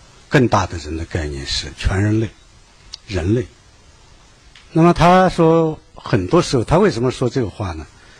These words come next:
因为他是在接受一个记者的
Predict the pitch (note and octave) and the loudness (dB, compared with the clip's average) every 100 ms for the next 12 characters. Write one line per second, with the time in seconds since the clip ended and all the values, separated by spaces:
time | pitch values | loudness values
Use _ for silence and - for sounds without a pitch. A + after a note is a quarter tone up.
0 | - - B2+ B2 D3+ D#3 C3 C3 A#2+ A2 | -16 0 2 4 2 2 2 4 4 0
1 | - C#3 C3 G#2+ G#2 G#2+ - F3+ - E2 | -2 -2 -2 -2 -2 -4 0 -2 -2 -6
2 | F#2 F2 D#2+ | -4 -4 -8